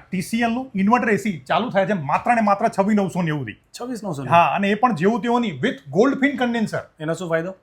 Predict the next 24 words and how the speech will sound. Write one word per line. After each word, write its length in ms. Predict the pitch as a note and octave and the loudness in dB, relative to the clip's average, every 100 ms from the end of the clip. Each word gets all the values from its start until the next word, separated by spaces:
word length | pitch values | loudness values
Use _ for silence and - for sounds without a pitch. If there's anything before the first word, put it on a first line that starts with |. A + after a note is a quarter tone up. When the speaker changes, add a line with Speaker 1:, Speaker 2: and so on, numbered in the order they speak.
| C#3+ | -4
Speaker 1:
યસ, 200 | F#3+ - | -2 -2
બીજી 200 | E3+ F#3 | -4 -2
બધી 180 | G#3 G#3+ | 0 -2
બ્રાન્ડમાં, 360 | D#3+ F3+ F#3+ F#3 | 0 0 0 -2
સર, 140 | F#3+ | -2
બ્લુ 220 | C3 E3 | -4 -4
ફિન, 260 | F#3+ F#3+ F#3 | -2 -2 -2
ગ્રે 180 | C3+ E3+ | -4 -4
ફિન 180 | F3+ F3+ | -4 -4
કન્ડેન્સર 440 | D#3 D#3 E3 D#3+ | -4 -4 -2 0
આવે 180 | C3+ C#3 | 0 0
છે, 120 | F#3+ | -6
જેનું 300 | C#3 D3+ F#3 | -8 -8 -4
લોંગ 240 | D3 G3 | -2 -2
ડ્યુરેશન 280 | E3 F3+ D#3+ | -2 -6 -6
નથી 240 | D#3+ C3 D#3 | -8 -6 -6
હોતું, 240 | A#2 A#2 | -6 -8
જેમાં 200 | D3 D#3 | -4 0
Speaker 2:
ઓકે. 80 | C#3+ | -2
Speaker 1:
રસનો 220 | - F#3 | -2 -4
પ્રોબ્લેમ 340 | D3 D3 D3+ | -2 -4 -4
આવે 160 | C#3 C3+ | -6 -8
છે. 100 | F3 | -10
Speaker 2:
હમ. 280 | - D3 | -8 -8